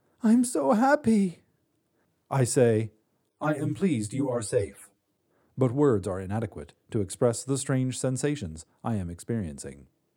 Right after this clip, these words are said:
Tonio steps forward too. "Here," he says, "on my phone. They, they said you wouldn't remember what you did."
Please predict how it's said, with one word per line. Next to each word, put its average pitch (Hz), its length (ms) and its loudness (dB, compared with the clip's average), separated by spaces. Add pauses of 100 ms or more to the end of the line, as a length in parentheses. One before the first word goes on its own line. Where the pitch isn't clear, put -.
(680)
Tonio 170 340 4
steps - 320 0
forward 123 380 2
too. 101 360 0 (540)
"Here," 156 420 -2 (420)
he 104 140 -4
says, 82 420 -4 (760)
"on 170 320 -4
my 175 100 -2
phone. 156 440 -2 (760)
They, 147 320 -4 (840)
they 170 120 0
said 185 220 0
you 220 100 2
wouldn't 180 260 2
remember 175 380 2
what 120 200 -2
you 175 100 -4
did." 151 460 2